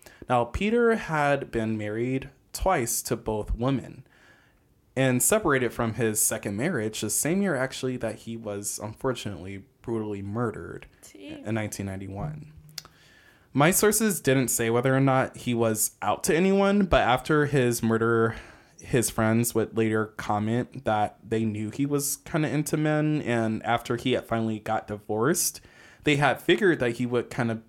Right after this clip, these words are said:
Speaker 1: open up and be a little happier, but unfortunately, he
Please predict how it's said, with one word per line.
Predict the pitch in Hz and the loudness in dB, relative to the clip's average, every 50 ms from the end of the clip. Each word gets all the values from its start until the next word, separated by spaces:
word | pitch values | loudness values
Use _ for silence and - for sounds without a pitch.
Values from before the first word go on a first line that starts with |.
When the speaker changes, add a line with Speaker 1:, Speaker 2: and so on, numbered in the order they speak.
| _ _ _ _ _ _ _ - | _ _ _ _ _ _ _ 0
Speaker 1:
open | 117 123 117 120 117 110 | 0 2 2 2 2 2
up | 113 120 - - | 2 2 2 0
and | 117 110 | 0 0
be | 113 113 | 0 -2
a | 110 107 | -2 -2
little | 110 107 107 101 | -2 -4 -6 -8
happier, | - - - 139 190 247 - - 120 117 110 107 110 110 | -6 -2 0 2 2 2 0 -2 -2 -2 0 2 0 0
but | 113 - 120 120 120 - - - _ _ _ _ _ _ _ _ _ _ _ _ _ _ _ _ - | 0 2 2 2 0 -2 -4 -10 _ _ _ _ _ _ _ _ _ _ _ _ _ _ _ _ -10
unfortunately, | 120 - - 185 190 - - 165 151 139 139 | -4 0 2 2 2 2 2 2 4 4 4
he | 143 131 120 113 | 2 2 0 -2